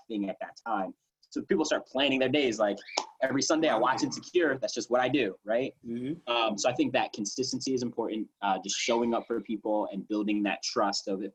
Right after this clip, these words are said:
Speaker 1: I show up, you'll show up." Um, but then also the listening for me, man. I, and I know I've said this a few times, but,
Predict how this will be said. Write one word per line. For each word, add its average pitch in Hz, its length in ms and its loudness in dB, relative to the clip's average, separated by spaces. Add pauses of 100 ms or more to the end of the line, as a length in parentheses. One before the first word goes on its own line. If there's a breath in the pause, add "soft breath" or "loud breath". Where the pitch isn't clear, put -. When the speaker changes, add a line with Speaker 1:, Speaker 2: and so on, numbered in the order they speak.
Speaker 1:
I 101 140 0
show 107 240 0
up, 110 200 0 (360)
you'll 104 140 0
show 95 220 -2
up." 95 200 0 (600)
Um, 101 460 2 (520)
but 120 120 -8
then 117 280 0
also 123 300 0
the 107 100 -2
listening 95 480 0
for - 140 -20
me, 80 140 -18 (100)
man. 82 180 -20
I, 87 140 -10 (100)
and 95 80 -14
I 90 220 -4
know 101 140 2
I've 98 100 -2
said 101 140 -4
this - 160 -8
a - 20 -18
few 98 180 -8
times, 104 360 -2
but, - 280 -8